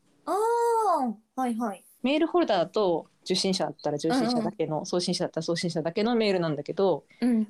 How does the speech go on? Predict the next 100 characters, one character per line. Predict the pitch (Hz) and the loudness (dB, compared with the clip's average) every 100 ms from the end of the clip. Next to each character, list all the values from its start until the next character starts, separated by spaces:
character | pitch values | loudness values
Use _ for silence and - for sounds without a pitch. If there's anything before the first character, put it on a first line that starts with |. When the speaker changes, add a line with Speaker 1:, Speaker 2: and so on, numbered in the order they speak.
| - | -4
Speaker 2:
チ | - | -6
ャ | |
ッ | 202 | -4
ト | 277 | -2
フ | 277 | 0
ォ | 311 | 2
ル | |
ダ | 220 | 2
っ | 233 | 0
て | - | -2
と | 180 | -6
こ | - 175 | -2 0
に | 214 226 - _ - | 0 0 -4 _ -6
登 | 220 | -2
録 | 208 - | 0 -2
し | |
て | - | -2
る | 220 | 0
人 | 214 | 2
だ | 247 | -2
と、 | 226 247 208 - _ _ - - _ _ | 0 2 2 -2 _ _ -20 -20 _ _
こ | - | -2
の | 220 | 2
メ | 247 240 | 2 2
ー | |
ル | 226 | 2
が | 226 | 2
来 | - | -2
て、 | |
こ | 165 | -2
の | 165 | 0
メ | 160 | 0
ー | 170 | 0
ル | |
が | 160 | 0
来 | 156 | -4
た | - | -6
み | - | -8
た | - | -10
い | |
な、 | - - _ _ | -16 -18 _ _
Speaker 1:
へ | 233 | -2
ー。 | 220 208 208 185 180 | 0 0 0 2 2
Speaker 2:
い | 185 | 2
う | 160 | 0
の | 170 | 2
が | 190 | 2
流 | 202 | 2
れ | 170 | 0
で | |
見 | 147 147 | 0 -2
れ | 151 | -2
る | 147 | -2
ん | - | -8
だ | - | -8
け | - | -2
ど、 | 165 160 185 | 0 0 0
Speaker 1:
う | |
ん | 240 | -2
う | |
ん。 | 220 214 208 - | 0 -2 -2 -12
Speaker 2:
そ | - | -4
れ | 226 | 0
は | 240 | 2
も | 247 190 | 2 0
う | 165 | -2
す | - | -2
ご | 170 | 0
い | 170 - _ _ _ - | -2 -4 _ _ _ -14
新 | 180 175 | -4 -2
し | 202 196 | 0 0
い | |
メ | 165 | 2
ー | 170 | 2
ル | |
だ | 170 | 0
け | 170 196 | -2 -2
す | - | 0
ぎ | 180 | -2
て、 | - 147 143 - _ | -2 -4 -4 -6 _
Speaker 1:
う | - 220 | -2 -2
ん。 | 196 _ _ _ _ _ | -4 _ _ _ _ _
Speaker 2:
何 | 190 208 254 220 196 170 170 | -2 2 4 4 4 2 2
を | 151 147 | 2 2
言 | 156 | 0
っ | |
て | 156 - 160 | -2 -4 -4
こ | - | 0
う | 165 | 0
な | 175 | 0
っ | |
た | 175 | -2
の | 131 | -6
か | - | -6
み | 156 | -6
た | 165 | -4
い | |
な | 160 | -2
の | 160 | -2
は、 | 185 165 | -2 -2